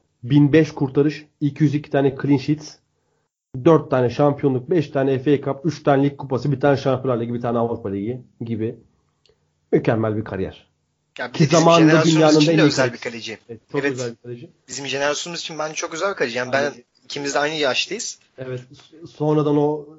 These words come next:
Speaker 1: talihsiz, hangi maçtı şu an tam hatırlayamadım. O kafa-, kafatasını çatlattığı
Speaker 2: Evet.
Speaker 1: maç.
Speaker 2: Aha, ben
Speaker 1: Oradan
Speaker 2: de
Speaker 1: sonra da futbola damga vuran o tarzı asla çıkarmadı, o başlığını vesaire. Yani çok özel
Speaker 2: Sonra
Speaker 1: bir
Speaker 2: Euro
Speaker 1: çocuk
Speaker 2: iki bin sekizde
Speaker 1: futboluna.
Speaker 2: bizi tekrardan mutlu etti.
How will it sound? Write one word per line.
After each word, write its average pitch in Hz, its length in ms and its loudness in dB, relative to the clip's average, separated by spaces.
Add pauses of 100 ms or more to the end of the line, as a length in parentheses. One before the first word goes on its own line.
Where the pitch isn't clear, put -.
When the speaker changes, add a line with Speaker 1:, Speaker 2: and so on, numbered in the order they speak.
(140)
Speaker 1:
talihsiz, 131 580 -6
hangi 165 280 -2
maçtı 131 240 -4
şu 135 120 -6
an 127 100 -6
tam 135 100 -6
hatırlayamadım. 127 520 -6
O 123 140 -4
kafa-, - 440 -10
kafatasını 123 460 -4
çatlattığı 131 400 -4
Speaker 2:
Evet. 135 100 0
Speaker 1:
maç. 139 240 -4 (360)
Speaker 2:
Aha, 139 180 -4
ben 139 40 2
Speaker 1:
Oradan 143 300 4
Speaker 2:
de 151 60 0
Speaker 1:
sonra 143 280 2
da 143 280 -4 (260)
futbola 151 480 0
damga 139 280 2
vuran 131 200 0
o 127 120 -2
tarzı 131 520 -4
asla 127 360 -4
çıkarmadı, 127 460 0
o 120 140 0
başlığını 123 500 -2
vesaire. 123 380 -2
Yani 123 180 -4
çok 135 200 -4
özel 127 240 0
Speaker 2:
Sonra 127 80 2
Speaker 1:
bir 120 60 -4
Speaker 2:
Euro 127 140 -4
Speaker 1:
çocuk - 80 -8
Speaker 2:
iki 127 80 -12
bin 131 80 -12
sekizde 117 300 -4
Speaker 1:
futboluna. 120 160 -2
Speaker 2:
bizi - 200 -8
tekrardan 127 480 -6
mutlu 123 280 -10
etti. 120 320 -10